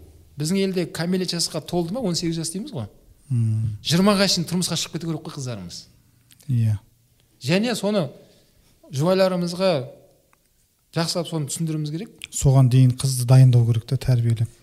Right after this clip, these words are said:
Speaker 1: Мысалы, мен өзім жұбайыма айтып отырамын. «Ә, мына қыздарым саған аманат», деймін. «Сен қыздарыңды болашақ анаға қазірден бастап тәрбиелей болады», деймін. Мен қызыма айтпаймын ғой.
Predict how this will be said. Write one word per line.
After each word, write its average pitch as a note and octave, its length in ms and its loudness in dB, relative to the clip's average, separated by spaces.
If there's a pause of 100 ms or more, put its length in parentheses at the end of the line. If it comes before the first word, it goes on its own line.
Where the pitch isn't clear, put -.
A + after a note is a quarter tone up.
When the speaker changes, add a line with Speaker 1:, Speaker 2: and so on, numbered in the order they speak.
Speaker 1:
Мысалы, G3+ 160 -4
мен F#3 160 -2
өзім F3 560 -4
жұбайыма E3 380 -4
айтып D#3+ 160 -8
отырамын. G#3 240 -12 (560)
«Ә, F#2+ 400 -14
мына F3 200 -6
қыздарым E3 380 -6
саған E3 240 -6
аманат», B2+ 320 -8
деймін. D2+ 160 -16 (1040)
«Сен G#3 200 -2
қыздарыңды F#3+ 540 -2
болашақ E3+ 720 -4
анаға F3 460 -2
қазірден E3 340 -4
бастап D#3 240 -4
тәрбиелей D#3+ 400 -4
болады», G#3 300 -4
деймін. E2 160 -16 (840)
Мен E3+ 160 2
қызыма D#3+ 380 -2
айтпаймын G#3+ 320 -4
ғой. A#2+ 160 -4